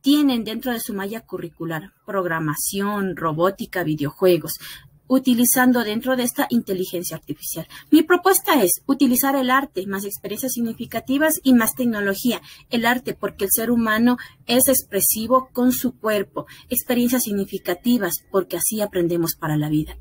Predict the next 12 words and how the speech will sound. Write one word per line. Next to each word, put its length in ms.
¿Y 100
por 220
qué 100
no 180
la 120
tecnología? 720
Aplicarla 760
también 560
y 140
po-, 160
con 240
esto 400